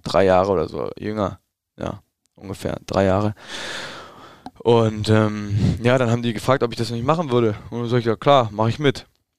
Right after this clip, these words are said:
Und da war halt, äh, das war in Cottbus auf dem, äh, auf dem Trainingsgelände, sag ich mal, von, von Energie Cottbus. Und da waren halt auch die, äh, Verbandssportlehrer von Brandenburg und haben da geguckt nach Talenten.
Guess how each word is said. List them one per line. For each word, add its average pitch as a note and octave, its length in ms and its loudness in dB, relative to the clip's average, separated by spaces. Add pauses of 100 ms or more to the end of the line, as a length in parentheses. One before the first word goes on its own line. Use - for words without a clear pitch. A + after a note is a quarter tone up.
(760)
Und G#2 260 -6
da G#2+ 160 6
war A2+ 140 4
halt, A2 260 2
äh, G#2 280 2
das G#2+ 180 -4
war A2 260 6
in C#3 260 -2
Cottbus - 600 -4 (180)
auf A2+ 220 0
dem, A2 320 -10
äh, G2+ 520 -2 (240)
auf F#2+ 140 -12
dem G2 440 -4 (240)
Trainingsgelände, C3 640 -2
sag A#2 100 4
ich A#2 60 -6
mal, A#2 140 -2
von, G#2 400 -8 (100)
von G2 160 -8
Energie A2 200 -4
Cottbus. - 460 -8 (760)
Und G#2+ 260 -2
da A2 100 6
waren A2 140 2
halt A2 180 2
auch G2+ 140 4
die, G#2 440 0
äh, F#2+ 400 -2
Verbandssportlehrer G#2+ 800 2
von G#2 160 -8
Brandenburg F#2+ 540 -2
und - 120 -12
haben G#2 100 -6
da G#2+ 80 2
geguckt - 320 -4
nach A2+ 80 -2
Talenten. - 560 0